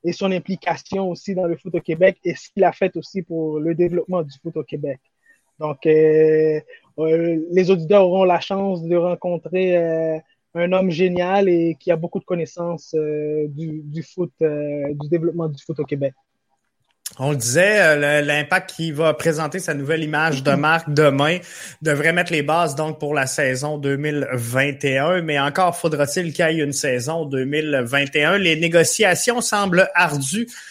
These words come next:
Speaker 2: entre la Ligue et, euh, l'association des joueurs présentement.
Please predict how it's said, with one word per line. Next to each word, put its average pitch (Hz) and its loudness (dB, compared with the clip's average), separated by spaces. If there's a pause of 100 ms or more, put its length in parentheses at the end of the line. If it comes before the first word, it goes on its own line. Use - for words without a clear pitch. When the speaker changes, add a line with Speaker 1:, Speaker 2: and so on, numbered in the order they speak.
(300)
Speaker 2:
entre 175 2
la 139 4
Ligue 170 0
et, 220 2
euh, 139 4
l'association 151 0
des 127 -2
joueurs 180 -2
présentement. 113 -8